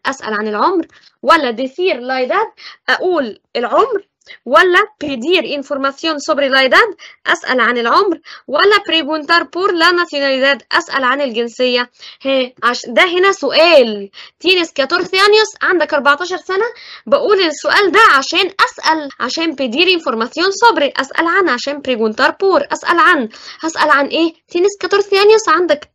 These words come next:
أربعتاشر سنة، بسأل عن العمر. اللي هي تبقى أنهي بقى؟ لو هسأل عن لا إيداد، العمر.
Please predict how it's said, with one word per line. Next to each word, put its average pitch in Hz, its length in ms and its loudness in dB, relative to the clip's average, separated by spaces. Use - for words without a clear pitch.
أربعتاشر 294 400 0
سنة، 403 300 2
بسأل 220 280 -4
عن 226 140 0
العمر. 330 460 4
اللي 254 120 4
هي 294 100 6
تبقى 262 320 0
أنهي 247 180 -2
بقى؟ 220 280 0
لو 226 180 0
هسأل 262 260 -2
عن 233 220 2
لا 247 120 0
إيداد، 320 420 2
العمر. 302 360 0